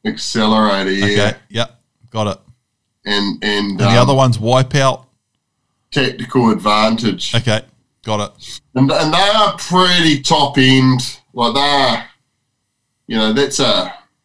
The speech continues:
Speaker 1: competition, uh, solvent.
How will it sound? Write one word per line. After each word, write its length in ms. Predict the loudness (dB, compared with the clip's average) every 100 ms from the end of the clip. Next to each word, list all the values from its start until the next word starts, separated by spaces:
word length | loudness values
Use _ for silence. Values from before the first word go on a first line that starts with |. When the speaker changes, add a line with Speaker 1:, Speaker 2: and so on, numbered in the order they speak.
| _ _ -4
Speaker 1:
competition, 920 | -2 -2 -4 -6 -6 -2 -4 -4 -6
uh, 420 | -6 -4 -6 -10 -14 _ _ _
solvent. 680 | -8 -2 0 2 0 -4 -10